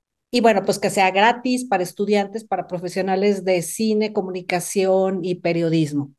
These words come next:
Entonces, bueno, el, el eje es el cambio climático. A, a mí me parece que el tema ambiental es el tema, <laughs> ¿no? El gran tema que tenemos que cubrir los periodistas porque atraviesa todo, economía, corrupción, temas sociales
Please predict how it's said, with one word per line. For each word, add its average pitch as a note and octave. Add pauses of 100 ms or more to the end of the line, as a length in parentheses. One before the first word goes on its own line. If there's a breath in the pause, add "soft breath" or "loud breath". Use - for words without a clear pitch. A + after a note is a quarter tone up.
(140)
Entonces, A3+
bueno, A3+
el, A#3+
el B3
eje C#4+
es A3
el G3
cambio G#3
climático. G#3 (100)
A, E3+ (320 loud breath)
a F#3
mí A#3
me B3
parece A3
que G#3
el F#3+
tema G3+
ambiental F#3+
es G3
el B3+
tema, A3+
<laughs> -
¿no? G#3+
El G3+
gran A#3
tema A3+
que G3
tenemos G3
que G3+
cubrir F#3+
los F#3+
periodistas F#3
porque F#3+ (100)
atraviesa F#3+
todo, F#3+ (340 soft breath)
economía, G3
corrupción, F3+
temas F3+
sociales F#3